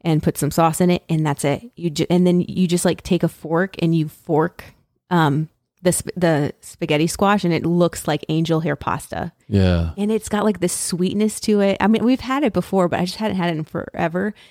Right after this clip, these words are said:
Speaker 1: And it was just so easy, and it made the best leftovers. And then I also saw, like, you can,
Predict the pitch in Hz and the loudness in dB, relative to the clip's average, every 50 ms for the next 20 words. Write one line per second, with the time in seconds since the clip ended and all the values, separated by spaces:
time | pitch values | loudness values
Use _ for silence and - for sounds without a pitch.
0 | _ _ _ _ - - 196 196 190 - 175 190 202 180 175 - - 202 208 202 | _ _ _ _ -2 0 2 2 2 2 2 2 2 0 -2 -2 0 0 0 0
1 | - - - - - 180 180 196 208 - - 170 170 180 175 196 202 185 175 160 | -2 -8 -4 0 2 4 4 4 2 2 -2 -2 -2 -2 0 0 0 0 2 2
2 | 175 175 175 165 156 165 151 _ _ _ - 170 165 170 175 180 - - - - | 2 0 0 0 -2 -6 -8 _ _ _ -8 -6 -4 -4 -4 -6 -8 -14 -18 -18
3 | - - 151 151 117 160 - - 185 175 175 180 208 208 226 226 - - - _ | -20 -14 -10 -8 -8 -8 -4 -2 -2 0 0 2 2 0 0 0 -2 -6 -16 _
4 | _ _ _ _ _ _ _ _ _ _ _ _ _ - - - 196 190 196 190 | _ _ _ _ _ _ _ _ _ _ _ _ _ -12 -2 0 2 4 4 4
5 | 190 170 - - 175 190 226 240 - - 180 185 175 - - - - - 175 165 | 4 2 0 0 0 -2 -2 -2 -2 -4 -4 -4 -4 -8 -12 -8 -2 0 2 2
6 | 165 165 165 160 - - - - _ _ _ _ - 180 165 160 - 180 190 196 | 2 2 0 -2 -4 -8 -20 -20 _ _ _ _ -2 -2 -2 -2 -2 0 2 2
7 | 202 196 - - - - - - 202 214 214 208 190 180 180 175 175 170 170 170 | 2 2 0 -2 -8 -8 -2 0 2 2 4 2 2 2 2 2 2 0 0 -2
8 | 165 | -2